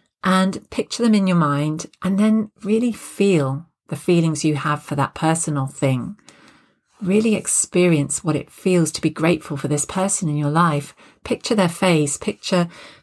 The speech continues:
this object, picture it, and it will instantly start to trigger those feelings of gratitude. And once you feel that feeling, generally speaking, when I practice gratitude, I feel it in my chest.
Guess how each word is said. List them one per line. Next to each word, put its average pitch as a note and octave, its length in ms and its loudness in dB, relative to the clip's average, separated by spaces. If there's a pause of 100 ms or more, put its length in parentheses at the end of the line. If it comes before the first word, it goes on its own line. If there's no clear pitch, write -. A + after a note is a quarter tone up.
(100)
this E3+ 260 0
object, F3 560 0
picture - 400 -8
it, C#3 180 -6
and E3+ 160 2
it F#3 80 -2
will G3 200 0
instantly A3 480 0
start - 400 0
to - 120 -8
trigger E3+ 380 -2
those D3 240 0
feelings C#3 460 0
of C3+ 160 -10
gratitude. C#3+ 680 -8 (560)
And G3 140 2
once B3+ 260 0
you C4+ 60 -2
feel A3 480 0
that - 180 -6
feeling, C#3 540 -4 (420)
generally A3+ 420 2
speaking, D3+ 640 -2
when F3 120 0
I E3+ 140 4
practice E3 400 -8
gratitude, E3 460 0
I D#3+ 80 2
feel E3+ 260 0
it D#3 100 0
in D3+ 80 -2
my C#3+ 120 -2
chest. - 580 -6